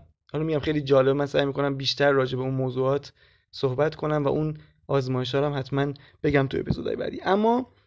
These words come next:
فعلاً واسه این قسمت برگردیم رو همین موضوع خودمون و اینکه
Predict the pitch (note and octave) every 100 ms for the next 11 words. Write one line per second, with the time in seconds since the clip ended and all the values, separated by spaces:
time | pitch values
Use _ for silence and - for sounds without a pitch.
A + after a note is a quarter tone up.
0 | _ - G3 A3+ F#3 F3+ F3 E3 G3 G3
1 | F3+ F3+ F3+ F3 E3 E3+ D#3+ D3+ F3 F3
2 | F#3 E3 D#3 E3 E3 - - - D3+ D#3+
3 | F#3 G3 G3+